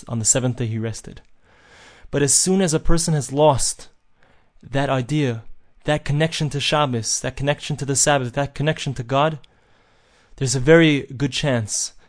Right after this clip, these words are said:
that he's not going to return at all, heaven forbid. And that shows us the greatness of the Sabbath, that as long as we are connected to the Shabbos,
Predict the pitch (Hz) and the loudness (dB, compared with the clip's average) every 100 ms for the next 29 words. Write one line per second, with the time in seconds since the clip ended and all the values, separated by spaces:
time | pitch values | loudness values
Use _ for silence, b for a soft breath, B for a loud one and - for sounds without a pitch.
0 | - 117 110 123 127 117 107 110 107 117 | -10 -6 0 0 0 -2 -2 -8 -8 -8
1 | 107 104 104 110 _ - 110 107 120 104 | -8 -8 -10 -14 _ -10 -8 -6 -8 -10
2 | - - - - _ b b b b b | -12 -16 -20 -20 _ b b b b b
3 | b b 131 165 190 - 202 190 170 - | b b 0 2 2 2 4 4 0 -2
4 | 160 123 139 196 202 156 139 - 127 - | -6 0 4 4 2 -2 -2 -2 -4 -4
5 | 127 - 135 127 110 - - b b b | -2 0 0 -2 -4 -8 -18 b b b
6 | b b - 139 143 151 180 196 156 180 | b b -4 0 2 4 4 4 4 6
7 | 156 143 151 180 175 160 160 147 139 165 | 6 6 2 0 0 -4 -2 -2 0 2
8 | 175 165 139 - - | 2 2 -2 -4 -8